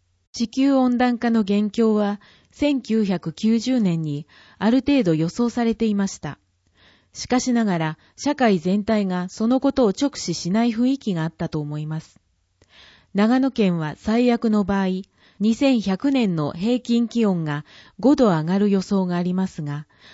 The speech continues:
あくまで平均であって、予想には幅があります。場所によっては五度以上上がる可能性もあります。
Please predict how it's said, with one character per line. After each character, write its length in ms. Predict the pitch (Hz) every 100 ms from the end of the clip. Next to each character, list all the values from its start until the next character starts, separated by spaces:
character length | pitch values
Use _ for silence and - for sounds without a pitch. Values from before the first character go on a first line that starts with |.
| - -
あ 100 | 196
く 160 | 240 269
ま 100 | 233
で 140 | 185
平 200 | 180 240
均 240 | 233 247
で 140 | 226 220
あ 40 |
っ 60 | 214
て、 300 | - 160 156 _ _ _
予 140 | 202
想 240 | 226 285 294
に 120 | 302
は 120 | 214
幅 300 | 156 165 196
が 120 | 202
あ 60 | 196
り 100 | 180
ま 160 | 175 180
す。 240 | - _ _ _ _ _ _ _ _ _
場 140 | 185 202
所 180 | 269 254
に 100 | 262
よ 120 | 254
っ 20 |
て 220 | 254 262
は 160 | 214 160
五 160 | 180
度 160 | 208 254
以 100 | 277
上 320 | 269 196 160 -
上 100 | 185
が 100 | 208
る 120 | 220
可 140 | 196
能 140 | 196 202
性 220 | - 202
も 160 | 202
あ 80 | 180
り 100 | 175
ま 140 | 165 160
す。 200 | -